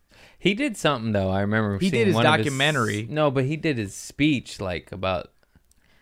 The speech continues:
Speaker 2: Well, now because he's worth it.
Speaker 1: Yeah.
Speaker 2: See, how hard would it be to cancel Joaquin?
Speaker 1: He's too
Speaker 2: It's
Speaker 1: good.
Speaker 2: like, yeah, man. He's too, and then when he gave that speech, he's like, "Leo, you're the best." Bah, bah, bah, bah. He told everybody they were the best, and then he ended with, like,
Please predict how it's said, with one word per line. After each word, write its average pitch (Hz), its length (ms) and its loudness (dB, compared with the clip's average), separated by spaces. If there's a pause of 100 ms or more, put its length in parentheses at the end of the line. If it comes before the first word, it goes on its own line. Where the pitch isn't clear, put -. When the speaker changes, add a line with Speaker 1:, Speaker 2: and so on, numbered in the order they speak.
(120)
Speaker 2:
Well, 170 220 6
now 190 260 4
because 160 380 2
he's 117 260 -2
worth 214 340 4
it. - 200 -10 (420)
Speaker 1:
Yeah. 110 200 4
Speaker 2:
See, 165 300 4 (440)
how 156 240 4
hard 147 240 4
would 139 160 2
it 127 100 -2
be 120 140 -2
to 120 80 -4
cancel 113 440 -10
Joaquin? 131 600 -2 (340)
Speaker 1:
He's 113 200 -8
too 117 120 -4
Speaker 2:
It's 92 80 -4
Speaker 1:
good. 120 180 4
Speaker 2:
like, 120 220 0
yeah, 151 360 2
man. 131 420 -2 (380)
He's - 160 -12
too, 143 120 -2
and 127 180 0
then 151 380 2
when 139 120 -4
he 135 80 -2
gave 156 200 0
that 147 140 2
speech, 156 300 0
he's 139 140 -2
like, 127 220 -2
"Leo, 160 300 -2
you're 160 180 0
the 156 80 -2
best." 143 360 -4
Bah, 151 220 -6
bah, 143 280 -6
bah, 156 140 -6
bah. 156 120 -6
He - 260 -20
told 165 180 4
everybody 147 400 6
they 147 120 4
were 135 120 4
the 120 80 0
best, 127 360 0
and 131 80 -4
then 131 100 0
he 127 140 0
ended 131 240 2
with, 127 180 0
like, 117 320 2